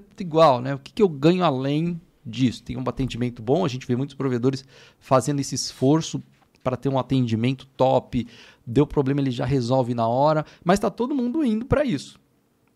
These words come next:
Daqui a pouco, como que eu vou escolher um ou outro? Como que eu vou escolher o provedor? Por que que eu vou comprar o sinal, a banda,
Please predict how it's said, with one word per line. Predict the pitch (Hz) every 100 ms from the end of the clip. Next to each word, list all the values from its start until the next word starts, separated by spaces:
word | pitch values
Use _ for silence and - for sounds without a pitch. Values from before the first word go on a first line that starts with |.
| -
Daqui | 151 190
a | -
pouco, | 214 - _ _ _ _ -
como | 262 233
que |
eu | 170
vou |
escolher | 170 - 160 156
um | 147
ou | 131
outro? | 113 107 - _ _ _ _ _ - _
Como | - 202
que | 202
eu |
vou | 165
escolher | 160 147 143
o | 139
provedor? | - 151 135 135 135
Por | 139
que | 170
que | 214
eu |
vou | 156
comprar | - 143 143 131 123 -
o | 131
sinal, | 120 - 123 120 127 113
a | 110
banda, | 101 123 139 127 120